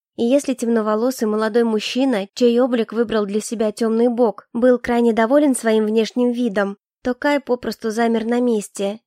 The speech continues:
не веря, что видит в отражении именно себя. И пусть он выглядел так же молодо, как раньше,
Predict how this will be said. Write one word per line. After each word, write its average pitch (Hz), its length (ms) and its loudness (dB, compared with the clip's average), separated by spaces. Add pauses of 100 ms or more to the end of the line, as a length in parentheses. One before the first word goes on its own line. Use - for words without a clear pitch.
не 240 200 2
веря, 233 320 2
что 233 200 -4
видит 277 320 0
в - 20 -10
отражении 220 720 0
именно 220 340 0
себя. 208 560 -4 (380)
И 277 60 -4
пусть 285 320 -4
он 233 160 0
выглядел 226 420 0
так 226 220 -4
же 220 100 -2
молодо, 220 440 0
как 214 220 -4
раньше, 220 580 -4